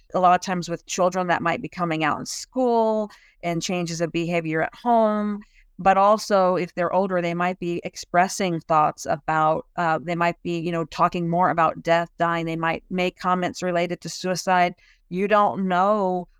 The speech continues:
what that means unless we, we ask and we explore that a little bit more.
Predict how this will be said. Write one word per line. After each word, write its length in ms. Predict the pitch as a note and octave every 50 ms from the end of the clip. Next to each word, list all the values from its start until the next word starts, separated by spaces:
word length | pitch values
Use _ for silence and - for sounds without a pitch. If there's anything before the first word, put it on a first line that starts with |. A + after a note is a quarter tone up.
| _ _
what 300 | E3 E3 F#3+ G3 - -
that 220 | G3 F3+ - -
means 360 | F3+ F#3 G3 G3 F#3+ F3 E3+
unless 440 | F3 E3+ E3 E3+ E3+ E3 - - -
we, 280 | E3 E3 D#3+ D#3 D3+ -
we 140 | - E3+ - -
ask 480 | - E3+ E3+ E3 D#3+ D#3+ - - - -
and 80 | E3 E3+
we 100 | E3 D#3+
explore 560 | D3 - - - - - C#4 C#4+ C#4+ C#4 C4+
that 300 | A3 F#3+ E3 D#3 D#3+ - - _ _ _ _ _ _ _ _
a 80 | E3 F3+
little 240 | F#3 F#3 E3+ E3+ E3
bit 180 | F3 E3+ -
more. 500 | - F3 F3 E3 D#3+ D#3+ D#3+ D#3 C3 F#2+